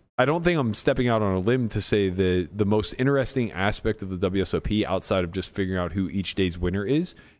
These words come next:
is what's happening on breaks, right? Like, that's where you're getting all of the character development, and you're getting to learn,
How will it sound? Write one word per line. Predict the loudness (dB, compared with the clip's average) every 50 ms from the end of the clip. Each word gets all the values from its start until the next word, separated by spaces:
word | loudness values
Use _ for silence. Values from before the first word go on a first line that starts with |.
| _ _ -2
is | -2 0 0
what's | 0 0 2
happening | 0 0 0 0 0 0
on | 0 0 2
breaks, | 2 2 0 0 -4 -8 -16 -16 -18 -20 -20 _ _ _ _ _ _ _ _ _ _ 0
right? | 0 2 2 2
Like, | 2 2 2 2
that's | 2 2 2 2
where | 2 2
you're | 4 4 2 2
getting | 2 2 2 2 2 0
all | 2 2 2 2
of | 2 0
the | -2 -2
character | 0 2 2 2 2 0 -2
development, | 0 2 2 2 2 0 0 -2 -2 -2 -2 -2
and | -2 -2
you're | -2
getting | -2 -2 -2 -2 -2 -4
to | -4 -4
learn, | -2 0 2 2 2 2 2 0